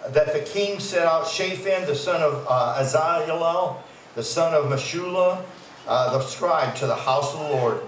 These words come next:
And what does he tell him? He says, "Let's start cleaning up the place."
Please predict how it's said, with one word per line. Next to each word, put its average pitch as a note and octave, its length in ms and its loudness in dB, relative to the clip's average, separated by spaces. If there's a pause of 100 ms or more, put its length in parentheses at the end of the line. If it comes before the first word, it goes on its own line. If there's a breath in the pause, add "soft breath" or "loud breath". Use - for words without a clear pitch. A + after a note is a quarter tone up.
(460)
And E3+ 160 0
what C4 160 4
does C4 100 -4
he A#3 60 -6
tell A3 380 2
him? - 180 -10
He F3+ 60 -10
says, E3 260 -4
"Let's G3+ 200 2
start G3 300 0
cleaning E3+ 320 -4
up D3 160 0
the A2 80 -10
place." - 500 -6